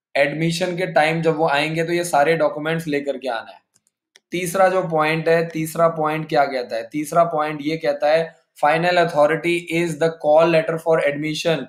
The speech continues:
which will be dispatched by post। However, parents, guardians are advised to report on schedule report date, यानी parents को उसी दिन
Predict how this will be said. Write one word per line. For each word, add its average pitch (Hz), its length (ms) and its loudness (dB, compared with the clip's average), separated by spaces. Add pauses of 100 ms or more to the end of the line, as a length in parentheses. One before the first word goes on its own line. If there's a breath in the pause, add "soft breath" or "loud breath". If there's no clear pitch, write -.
(340)
which 165 240 -4
will 175 200 -4
be 180 80 0
dispatched 160 760 0
by 151 120 4 (280)
post। 170 460 0 (240)
However, 170 320 4 (920)
parents, 185 520 2 (420)
guardians 156 540 0 (160)
are 156 380 2
advised 156 440 0
to 175 120 -6
report 165 520 0 (140)
on 160 420 0 (120)
schedule 170 600 -6
report 160 380 -2
date, 139 220 -2
यानी 151 220 -4
parents 165 420 -4
को 175 140 -6
उसी 165 340 -6
दिन 170 240 -4